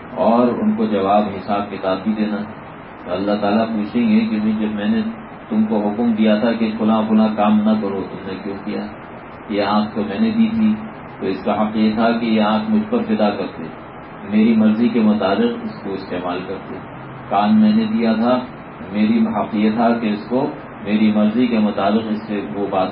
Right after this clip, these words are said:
سنتے، جو میں نے حکم دیا اور جس بات کو منع کیا وہ نہ سنتے۔ گانا سننے کو منع کیا، غیبت سننے کو منع کیا، جھوٹ بول-، جھوٹ سننے کو منع کیا،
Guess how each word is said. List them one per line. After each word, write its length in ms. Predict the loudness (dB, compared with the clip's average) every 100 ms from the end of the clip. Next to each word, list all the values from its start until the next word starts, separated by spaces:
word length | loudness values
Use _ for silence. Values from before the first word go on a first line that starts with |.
| -6
سنتے، 320 | -8 -6 -6 -6 -10 -16 -18 -16 -6
جو 60 | -4
میں 220 | -2 0
نے 100 | 0
حکم 340 | 0 0 2
دیا 240 | 4 4 4
اور 100 | 2 -2
جس 100 | -8 -2
بات 280 | 0 2 0
کو 60 |
منع 280 | -2 2 2 4
کیا 200 | 2 2 0 -4 -14 -10
وہ 100 | -8
نہ 120 | -6 -4
سنتے۔ 380 | 0 0 0 -6 -8 -16 -16 -8
گانا 280 | -4 -2 -2
سننے 300 | -4 -4 0 0
کو 80 | 0
منع 200 | -2 0 0 2
کیا، 200 | 0 0 -4 -8
غیبت 360 | -6 -6 -6
سننے 280 | -10 -6 -4
کو 60 | -2 -2
منع 200 | 0 0 0
کیا، 220 | 2 2 0 -8 -16 -16 -12 0
جھوٹ 280 | 2 2
بول-، 120 | -2 -4
جھوٹ 400 | -2 0 0 0
سننے 340 | 2 4 4
کو 80 | 2
منع 260 | 0 2 2 2
کیا، 220 | 4 4